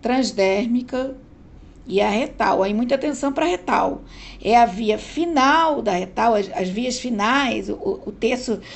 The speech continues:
dois terços finais, que o, não passa pelo metabolismo de primeira passagem. O resto passa. Ele vai ser absorvido pelo T G I. Absorção de fármacos, né? O que que é absorção?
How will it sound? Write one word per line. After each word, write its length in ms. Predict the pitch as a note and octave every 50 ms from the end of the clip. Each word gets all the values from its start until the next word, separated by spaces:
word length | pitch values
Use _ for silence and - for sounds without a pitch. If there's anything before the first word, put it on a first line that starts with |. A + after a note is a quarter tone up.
| - - -
dois 220 | - C4 D4 C#4+ -
terços 280 | - A#3+ G#3 - -
finais, 680 | - - G3 G3 G#3+ A#3 C4 C4+ B3 A#3+ - - - - - - - - - - - - - -
que 240 | - - B3 C#4+ -
o, 300 | - - C4 C4 C4 -
não 140 | C4 C4+ C4+
passa 440 | C4+ - - A#3 A#3+ C4+ C4+ C4+ C4+
pelo 200 | - B3+ A#3+ A#3+
metabolismo 720 | A#3+ A#3+ A#3+ C4+ B3 A#3+ A3+ A3 G#3+ G#3+ A3+ A#3+ B3+ B3+
de 80 | A#3+ -
primeira 320 | - C4 B3 A3+ A3 A#3
passagem. 500 | - D4+ E4 - - G#3 G3 - - A3
O 60 | F3+
resto 400 | E3+ F#3+ G3+ A3 A#3 A#3+ - D#4+
passa. 500 | - F4 E4 - - - - - - - - - - - - - -
Ele 140 | - G3+
vai 120 | G#3 A3+ B3
ser 180 | A#3+ - A3+
absorvido 440 | A#3+ A#3+ - - C4+ A3+ B3 B3 -
pelo 160 | - B3+ B3
T 100 | - - A#3
G 120 | A#3+ C#4+ D4+
I. 280 | C4+ A3 - - - - - - - - - - - - - - - - - - - - - - - - - - - - - - - - - - - - - - - - - - - - - - - - - - - - - - - - - - - - - - - - - - - - - - - - - - - - - - - - - - - - - - - - - -
Absorção 840 | - - D4+ D#4 E4 D4+ - - D4+ D4+ - - - G3 F3+ - - - - - - - - - - - - - -
de 80 | F#3+
fármacos, 580 | F#3 - G#3 G3+ F3+ E3 E3+ - - - F#3 F3+
né? 160 | F#3+ G3 G#3
O 60 | G#3+
que 100 | - D4
que 140 | - - D#4
é 140 | D#4 D#4 D#4
absorção? 580 | D4 D4+ - - B3+ A#3+ - - G3 D3 -